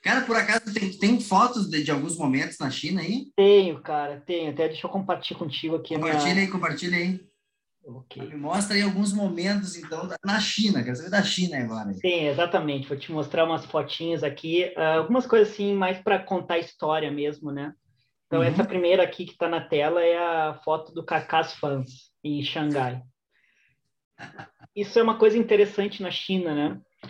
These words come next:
Speaker 2: Porque eles gostam muito de, de tirar foto com, com estrangeiro,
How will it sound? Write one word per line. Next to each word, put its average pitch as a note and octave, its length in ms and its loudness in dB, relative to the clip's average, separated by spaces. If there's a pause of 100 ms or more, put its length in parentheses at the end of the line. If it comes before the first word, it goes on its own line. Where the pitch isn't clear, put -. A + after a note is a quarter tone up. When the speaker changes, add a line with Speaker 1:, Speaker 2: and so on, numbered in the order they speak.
(320)
Speaker 2:
Porque F3 840 4
eles F3+ 220 2
gostam F#3 400 2
muito G3 280 -4
de, G3 240 2 (200)
de E3+ 200 -10
tirar E3+ 360 0
foto F#3 420 2
com, D#3+ 360 -6
com E3+ 100 -8
estrangeiro, D#3 1000 0